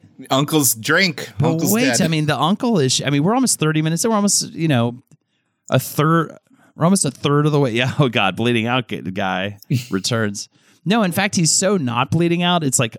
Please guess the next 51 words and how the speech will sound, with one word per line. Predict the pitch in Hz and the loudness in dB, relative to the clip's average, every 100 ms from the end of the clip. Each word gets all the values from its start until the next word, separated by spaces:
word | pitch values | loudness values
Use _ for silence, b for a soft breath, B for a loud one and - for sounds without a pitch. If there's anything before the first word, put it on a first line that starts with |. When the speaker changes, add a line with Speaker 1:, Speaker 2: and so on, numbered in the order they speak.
| - | -14
Speaker 2:
frustrating. | - 120 117 - 98 85 87 - - | -2 2 2 0 0 0 0 -2 -4
You | - | -2
know | 107 | 0
what | 104 | 0
I | 104 | 0
mean? | 107 | 0
'Cause | 117 | 0
I | 131 | 2
also | 208 220 | 2 2
feel | 214 190 160 | 0 0 2
like | 139 127 - B B B - | 0 -2 -6 B B B -2
they're | 120 | 0
trying | - 131 113 | 2 0 2
way | 113 | 2
too | 113 120 | 2 2
hard | 104 101 98 | 4 2 0
to | 95 | -4
keep | - 113 98 | -6 -4 -2
it | 101 85 - | -2 -6 -8
for | - 87 | -6 -4
kids, | - 107 92 85 85 | 0 0 0 0 -2
and | 87 | -2
that's | 82 85 101 | -2 0 0
always | 90 90 | -2 -2
gonna | 85 85 | -4 -6
fail. | 82 92 85 82 | -4 -2 0 0
Like, | 82 80 | -2 -2
they, | 101 92 | -2 -2
you | 98 95 | -2 0
gotta | 123 127 | 0 2
give | 147 | 2
me | 170 | 2
some | 165 - | 0 -2
edge. | 113 123 110 - 101 | 0 0 -2 -6 -4
You | |
know | 104 | -2
what | 110 | -2
I | 110 | -2
mean? | 117 135 214 b b b b b _ _ _ _ _ - b b b b | -4 -6 -10 b b b b b _ _ _ _ _ -18 b b b b
Speaker 1:
That | 131 | 0
is | 202 262 | 2 0
part | - 135 135 | -2 0 2
of | 110 | 2
it, | 98 95 | 0 -2
is | 98 | 0
that | 113 107 90 - | 2 0 -2 -2
fantasy | 127 123 - 123 101 | 0 2 2 2 2
always | 107 123 139 | 2 0 0
has | 131 127 | -2 -2
had | 131 127 | -2 -4
this | 135 127 | -2 -2